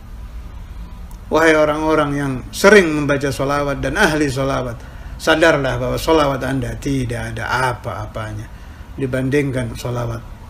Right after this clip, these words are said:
orang-orang yang kita jadikan a'immah, kita jadikan imam, seperti pengarang Dalailul Khairat, pengarang Maulid Habsyi, pengarang Burdah. Tapi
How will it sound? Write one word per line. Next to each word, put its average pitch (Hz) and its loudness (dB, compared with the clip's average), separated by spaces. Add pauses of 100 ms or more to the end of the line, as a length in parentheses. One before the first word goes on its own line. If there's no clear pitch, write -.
(640)
orang-orang 143 4
yang 131 -2
kita 151 0
jadikan 139 0
a'immah, 165 2 (720)
kita 123 -4
jadikan 131 -4
imam, 151 2 (160)
seperti 131 -4
pengarang 139 0
Dalailul 131 -4
Khairat, 131 -2
pengarang 127 -4
Maulid 127 -4
Habsyi, 131 -6
pengarang 127 -6
Burdah. 131 -6 (640)
Tapi 135 0